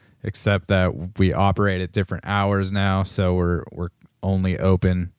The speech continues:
we're open a shorter period of time, so I have a few extra hours here and there. Throughout each day, which has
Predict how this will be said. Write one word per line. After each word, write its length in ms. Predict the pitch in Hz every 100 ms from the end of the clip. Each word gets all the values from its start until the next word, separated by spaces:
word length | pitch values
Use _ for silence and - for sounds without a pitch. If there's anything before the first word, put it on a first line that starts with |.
| - _ - - -
we're 240 | 104 98
open 280 | 101 104 98
a 40 |
shorter 380 | 90 - 101 101
period 380 | 98 123 131 139
of 80 | 131
time, 400 | 147 139 139 135
so 160 | -
I 60 | 90
have 120 | 90
a 60 | 82
few 340 | - 110 113
extra 340 | 107 - - 82
hours 480 | 104 107 107 104
here 200 | - 110
and 160 | 110 110
there. 340 | 110 110 120 - _ _ _ _ _ _ _ _ _ _
Throughout 360 | 110 107 107 -
each 240 | 113 -
day, 260 | - 107 110
which 220 | 117 110
has 360 | 107 95 - -